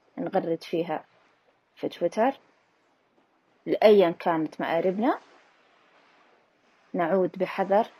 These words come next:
يجب أن نعود بحذر من مسؤوليتك باتجاه نفسك واتجاه من حولك،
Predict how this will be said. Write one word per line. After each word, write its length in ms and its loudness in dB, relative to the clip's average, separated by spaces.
يجب 460 4
أن 60 -6
نعود 380 -4
بحذر 480 0
من 240 0
مسؤوليتك 1040 0
باتجاه 520 -2
نفسك 480 -10
واتجاه 480 0
من 140 -8
حولك، 480 -2